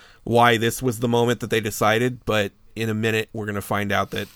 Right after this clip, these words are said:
they were done with that security guard. There's a great shot of David on the merry-go-round while his homies are walking next to it. So he's on the merry-go-round walking, and it's in that slight slow-mo again.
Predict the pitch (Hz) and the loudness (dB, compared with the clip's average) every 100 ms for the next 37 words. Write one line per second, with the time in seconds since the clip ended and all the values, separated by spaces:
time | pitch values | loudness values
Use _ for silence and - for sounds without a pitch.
0 | - - _ _ - 107 110 104 98 104 | -20 -20 _ _ -16 -6 -4 -2 -2 -2
1 | 104 104 104 98 - - 110 98 101 101 | -4 -4 -4 -4 -6 -8 -6 -4 -6 -6
2 | 98 - - - - - - _ - 156 | -8 -10 -20 -20 -20 -20 -20 _ 2 4
3 | 147 131 170 165 - 143 127 107 113 113 | 4 2 2 2 4 4 4 2 2 2
4 | 110 101 107 110 120 113 113 113 110 104 | 0 0 0 0 0 2 2 0 0 -2
5 | - 113 113 110 107 104 101 104 101 101 | -4 -4 -4 -4 -2 0 -2 -4 -4 -6
6 | - 139 135 131 - 110 120 127 123 117 | -4 0 0 0 -6 -4 0 2 2 2
7 | 110 107 110 110 107 107 104 104 110 101 | 2 2 2 2 2 2 0 0 -2 -4
8 | 104 113 110 107 - - 113 110 - - | -4 -4 -4 -4 -4 -4 -2 -2 -6 -6
9 | 107 104 104 104 101 98 101 | -4 -2 -4 -4 -4 -4 -6